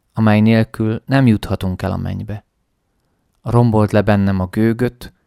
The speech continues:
az ellenszegülést, az önszeretetet és a hiú vágyakozást.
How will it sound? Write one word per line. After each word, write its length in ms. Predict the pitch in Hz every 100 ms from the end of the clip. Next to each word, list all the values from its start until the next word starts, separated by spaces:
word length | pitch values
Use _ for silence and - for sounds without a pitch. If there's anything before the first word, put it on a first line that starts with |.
| _ _ _ -
az 120 | -
ellenszegülést, 1000 | 110 107 107 104 - 104 110 113 110 - - -
az 140 | -
önszeretetet 920 | 120 113 - 110 107 - 110 110 -
és 240 | - 110 -
a 180 | 101 -
hiú 400 | - 113 101 90
vágyakozást. 1000 | 107 85 104 - - 107 120 - -